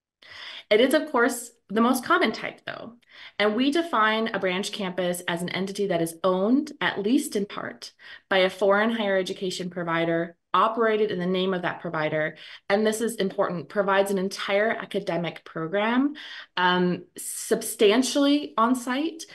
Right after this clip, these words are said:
leading to a degree awarded by the foreign education provider. And so what sets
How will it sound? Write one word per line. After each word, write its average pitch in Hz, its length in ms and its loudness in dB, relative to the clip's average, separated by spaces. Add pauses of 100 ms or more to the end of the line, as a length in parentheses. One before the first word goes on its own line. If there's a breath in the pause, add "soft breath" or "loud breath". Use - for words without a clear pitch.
(140 loud breath)
leading 220 320 0
to 226 140 4
a 196 60 6
degree 190 480 2
awarded 170 540 2
by 160 100 -2
the 165 120 -4
foreign 165 340 -6
education 160 500 -8
provider. - 540 -14 (540 loud breath)
And 202 120 4
so 208 140 4
what 208 180 4
sets 233 300 -2